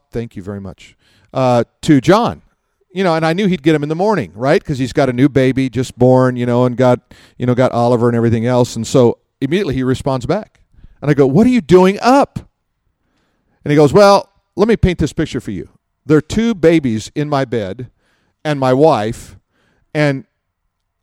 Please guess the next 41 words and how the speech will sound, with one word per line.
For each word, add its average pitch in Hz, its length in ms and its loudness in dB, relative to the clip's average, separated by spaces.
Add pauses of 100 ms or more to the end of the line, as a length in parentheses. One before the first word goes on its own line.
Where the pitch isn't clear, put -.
(440)
I, 170 280 -2
I 190 160 2
just 190 200 0
am 147 80 -2
afraid 139 300 -2
to 127 60 -2
hop 127 220 -4
in 123 60 -4
there 117 100 -4
and 107 60 -4
wake 110 180 -2
anybody 98 380 -8
up. - 120 -18
I'm 151 160 -4
just, 147 260 -2 (180)
I'm 147 140 -2
just 143 180 0
gonna, 147 220 0
it's 143 140 -4
better 185 260 2
for 196 120 0
me 180 200 -2
to - 160 -8
stay 131 340 -4
up 208 360 2 (460)
and 139 180 -4
just 170 360 2
not 160 260 0
get 147 180 -2
any 143 180 -4
sleep 139 280 0
'cause 143 140 -4
there's 139 120 0
no 151 100 6
room 135 180 4
in 123 80 -2
there 120 120 0
f-, - 220 -10 (260)
for 143 140 0
me 120 120 -4
anyway." 101 280 -6